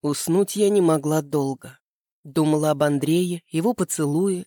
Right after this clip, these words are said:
обещании найти меня. Тепло сменила тревога. Как он там? Раненый. Бережет ли ногу? Впрочем, ответ на этот вопрос я знала и так. Лисовский не станет беречься и прятаться за спинами других.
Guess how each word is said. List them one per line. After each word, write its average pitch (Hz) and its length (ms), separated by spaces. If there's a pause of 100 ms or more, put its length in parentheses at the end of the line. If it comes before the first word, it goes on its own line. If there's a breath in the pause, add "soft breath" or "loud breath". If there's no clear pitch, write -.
обещании 180 600
найти 147 460
меня. 180 380 (600)
Тепло 160 380
сменила 156 480
тревога. 139 600 (300)
Как 208 240
он 143 140
там? 139 240 (320)
Раненый. 139 600 (380)
Бережет 196 480
ли 220 80
ногу? 156 400 (580)
Впрочем, 254 500
ответ 220 320
на 202 80
этот 196 260
вопрос 185 380
я 175 180
знала 175 320
и 170 100
так. - 380 (400)
Лисовский 233 540
не 247 100
станет 196 380
беречься 190 560
и 208 200
прятаться 180 600
за 160 120
спинами 147 460
других. 139 640